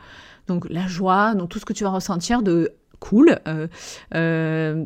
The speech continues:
la gratitude, l'amour, euh, euh, la bienveillance, le bonheur, euh, la fierté, euh, la confiance. Et donc,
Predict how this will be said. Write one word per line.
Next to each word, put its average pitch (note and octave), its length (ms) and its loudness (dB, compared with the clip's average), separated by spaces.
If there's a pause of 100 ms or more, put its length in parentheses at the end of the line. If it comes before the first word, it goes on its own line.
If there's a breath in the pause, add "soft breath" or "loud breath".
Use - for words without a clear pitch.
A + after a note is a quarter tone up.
la F#3 60 -6
gratitude, G3+ 640 -2
l'amour, G3+ 580 2
euh, E3+ 300 0 (360 loud breath)
euh, D#3+ 180 -2
la D#3 120 2
bienveillance, F#3+ 840 4
le G3 80 6
bonheur, F3+ 760 6
euh, E3 60 4
la E3+ 120 -2
fierté, G#3+ 1000 4 (460 loud breath)
euh, C#3 140 -2
la G2 100 -4
confiance. F3+ 480 8
Et F3+ 140 4
donc, - 160 -8